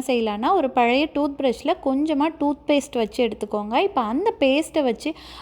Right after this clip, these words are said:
அந்த கொலுசு மேல நல்லா ரப் பண்ணி விடுங்க. ஃப்ரண்ட் சைடு, பேக் சைடுன்னு எல்லா சைடும் நல்லா ரப் பண்ணிடுங்க. அதுக்கப்புறமா அந்த கொலுசை தண்ணியில நல்லா அலசி எடுத்தீங்கன்னா போதும். உங்களோட கொலுசு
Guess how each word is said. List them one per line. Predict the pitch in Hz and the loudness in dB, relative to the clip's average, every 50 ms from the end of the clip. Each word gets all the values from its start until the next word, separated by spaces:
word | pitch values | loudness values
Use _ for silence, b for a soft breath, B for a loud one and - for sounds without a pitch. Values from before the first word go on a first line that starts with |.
| B - 247 | B -6 -4
அந்த | 240 233 233 - | -4 -2 2 4
கொலுசு | 262 269 320 381 392 - - 349 311 | 6 6 6 4 2 0 -2 0 0
மேல | 269 240 226 226 240 254 247 226 | 2 2 2 0 0 0 -2 -2
நல்லா | 214 220 254 311 427 440 349 | -4 -2 0 2 2 4 4
ரப் | 269 233 226 - - 269 | 2 0 0 -2 -2 0
பண்ணி | 269 262 262 254 233 | 0 2 2 2 0
விடுங்க. | 226 220 214 220 226 247 254 | 0 -2 -2 -2 -2 -2 -2
ஃப்ரண்ட் | - - 247 233 254 254 - | -2 -2 -2 -2 -2 0 2
சைடு, | 285 262 240 262 247 240 | 2 2 2 2 2 2
பேக் | 233 226 233 233 - - | 4 2 2 0 -2 -2
சைடுன்னு | 262 247 220 247 262 277 254 233 226 | -2 -2 0 -2 -4 -2 -2 0 2
எல்லா | 254 320 415 427 415 370 | 4 4 4 4 4 2
சைடும் | 285 254 240 277 269 247 226 | 0 2 2 0 0 0 -2
நல்லா | 214 220 254 302 359 370 330 | -2 0 2 2 4 4 4
ரப் | 247 226 - - 262 | 2 0 0 -2 -4
பண்ணிடுங்க. | 254 240 233 226 202 208 202 214 247 262 B B B B B B B 294 | -2 -2 -2 -4 -4 -4 -2 -2 -2 -2 B B B B B B B 2
அதுக்கப்புறமா | 349 480 508 508 415 - - 285 277 285 285 269 | 4 4 4 2 2 2 2 2 4 4 4 2
அந்த | 247 226 - 233 | 2 2 2 2
கொலுசை | 233 240 240 240 277 277 269 269 247 | 2 2 2 0 0 0 0 0 -2
தண்ணியில | 233 240 262 294 294 285 262 226 214 | 0 0 0 2 2 0 0 -2 -2
நல்லா | 208 226 277 370 427 381 254 | -2 0 4 4 6 6 4
அலசி | 240 254 254 - - 285 254 226 | 4 2 0 0 0 2 2 2
எடுத்தீங்கன்னா | 226 247 247 277 254 247 233 240 247 262 262 - | 2 0 0 -2 -2 0 0 0 -2 0 0 0
போதும். | 233 220 208 226 247 311 466 466 B B B B B 262 | 0 2 2 2 2 2 0 0 B B B B B -2
உங்களோட | 262 254 254 247 247 233 233 233 - | 0 2 2 2 2 2 2 2 4
கொலுசு | 277 320 453 494 480 466 | 6 6 6 4 4 4